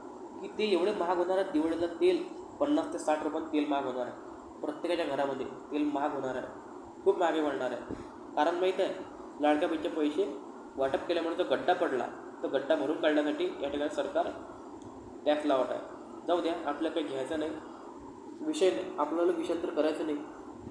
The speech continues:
रिकामी गो-, रिकामच्याच गोष्टी बनवू. तर बघा, एकोणतीस सप्टेंबरपासून या ठिकाणी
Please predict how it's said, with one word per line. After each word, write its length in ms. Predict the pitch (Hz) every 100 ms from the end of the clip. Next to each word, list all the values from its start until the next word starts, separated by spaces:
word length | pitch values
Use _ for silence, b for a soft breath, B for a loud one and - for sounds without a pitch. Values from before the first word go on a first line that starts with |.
| - - - 147
रिकामी 380 | 147 170 165 160
गो-, 240 | 143 143
रिकामच्याच 440 | 147 160 160 185
गोष्टी 240 | 165 151 151
बनवू. 220 | 139 139 - - - - - - - -
तर 80 | 160
बघा, 260 | 156 160 175 - - - - - - 147
एकोणतीस 440 | 147 165 - -
सप्टेंबरपासून 720 | 156 147 165 165 143 160 156 - - - - - - -
या 80 | 151
ठिकाणी 300 | 151 151